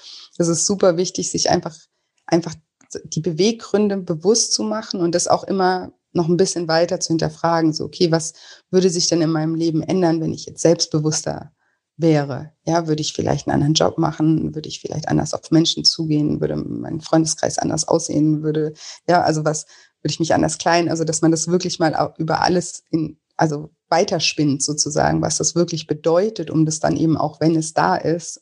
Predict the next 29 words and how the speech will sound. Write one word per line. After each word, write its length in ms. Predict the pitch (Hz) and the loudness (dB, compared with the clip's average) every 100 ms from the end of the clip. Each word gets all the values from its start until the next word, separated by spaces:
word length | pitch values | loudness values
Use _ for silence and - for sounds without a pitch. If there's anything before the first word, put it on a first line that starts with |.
| _ | _
auch 200 | 151 160 | -2 0
zu 140 | - - | 0 0
erkennen. 600 | 156 - 170 156 139 - | -2 0 2 2 2 -2
Weil 220 | 147 147 | -6 0
wenn 200 | 151 156 | 2 2
wir, 260 | 151 151 156 - - - - _ _ | 2 0 -4 -18 -20 -20 -20 _ _
wenn 140 | 165 160 | 0 2
wir 120 | 156 | 2
immer 200 | 170 165 | 2 2
nur 180 | 170 160 | 2 0
sozusagen 920 | 160 160 170 160 156 165 165 160 - _ _ - | -2 -4 0 2 2 2 0 -4 -14 _ _ -2
unseren 260 | 165 156 | 2 2
Fokus 480 | 156 196 196 185 180 | 2 0 0 -2 0
auf 320 | - 160 160 | 0 0 0
den 140 | - 170 | -2 2
Mangel 320 | 165 185 170 | 2 2 2
legen, 520 | 160 165 175 175 190 - | 2 2 0 -2 -4 -4
dann 480 | - 156 160 160 - _ - - | 0 2 2 -2 -14 _ -20 -20
teilweise 400 | - 170 165 156 | 0 2 4 2
erreichen 460 | 156 156 165 180 180 | 0 0 0 0 0
wir 80 | 165 | 0
unsere 220 | 170 170 | 2 -2
Ziele, 320 | - 185 170 | -2 0 2
ohne 240 | 156 180 180 | 2 4 2
es 120 | 165 | 0
überhaupt 360 | 165 160 156 | 2 2 0
zu 120 | - 160 | 0 2
merken. 540 | 160 170 - 135 143 | 2 2 0 -2 -4
Und, 420 | 147 151 156 - | -4 -6 -8 -16